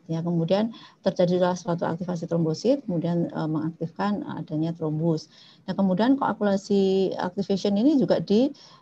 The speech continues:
eh, diinduksi oleh C P, sensor prokoagulan yang, eh, mengaktifkan faktor sepuluh menjadi, eh, sepuluh A. Kondisi ini diperberat oleh adanya ekspresi yang sangat banyak oleh plasminogen aktivator inhibitor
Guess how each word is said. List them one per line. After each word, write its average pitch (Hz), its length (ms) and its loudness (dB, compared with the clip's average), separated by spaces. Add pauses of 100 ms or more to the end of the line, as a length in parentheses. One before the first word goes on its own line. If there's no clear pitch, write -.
(320)
eh, 170 380 2 (100)
diinduksi 170 960 2
oleh 185 240 4
C 240 240 -2
P, 165 320 2 (240)
sensor 175 320 -4
prokoagulan 170 640 2
yang, 185 240 0 (480)
eh, 165 160 2
mengaktifkan 170 560 0
faktor 175 320 -4
sepuluh 190 320 -2
menjadi, 190 560 0 (560)
eh, 160 80 -4
sepuluh 165 320 -2
A. 151 160 -2 (720)
Kondisi 240 400 8
ini 285 160 10
diperberat 240 560 0
oleh 226 320 0 (160)
adanya 196 480 0
ekspresi 214 480 -4
yang 208 80 0
sangat 196 320 -6
banyak 175 400 -4
oleh 202 320 -6
plasminogen 190 640 -8
aktivator 185 400 -10
inhibitor 170 560 -6